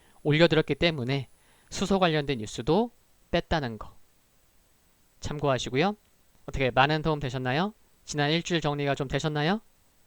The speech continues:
네, 많은 도움 되셨으면 좋겠습니다.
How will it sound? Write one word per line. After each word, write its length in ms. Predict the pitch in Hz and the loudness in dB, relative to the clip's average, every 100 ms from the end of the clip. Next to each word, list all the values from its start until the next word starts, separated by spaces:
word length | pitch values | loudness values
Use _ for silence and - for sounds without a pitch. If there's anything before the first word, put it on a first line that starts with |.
| _ _ _ _ _ _ _ - | _ _ _ _ _ _ _ -14
네, 280 | - - - - _ _ _ - | -12 -12 -16 -20 _ _ _ -8
많은 340 | 117 139 135 | -6 -4 -6
도움 340 | 139 156 190 | -2 0 0
되셨으면 460 | 226 127 123 131 135 | -2 -6 -6 -6 -8
좋겠습니다. 560 | - 127 - 113 110 | -8 -10 -12 -16 -20